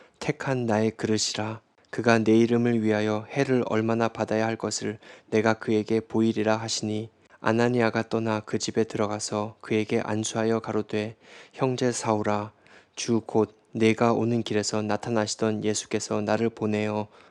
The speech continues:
너로 다시 보게 하시고 성령으로 충만하게 하신다." 하니, 즉시 사울의 눈에서 비늘 같은 것이 벗어져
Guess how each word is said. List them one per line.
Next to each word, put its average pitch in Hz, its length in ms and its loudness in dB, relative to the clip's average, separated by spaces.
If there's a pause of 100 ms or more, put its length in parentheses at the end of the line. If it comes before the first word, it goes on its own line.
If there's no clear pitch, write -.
(140)
너로 110 340 6
다시 113 360 -4
보게 113 260 -2
하시고 107 540 -2 (320)
성령으로 131 600 2
충만하게 131 580 -2
하신다." 113 400 -2
하니, 107 420 -4 (300)
즉시 117 340 0
사울의 131 460 2
눈에서 107 640 0
비늘 120 280 4
같은 113 320 0
것이 107 260 -2
벗어져 110 640 -2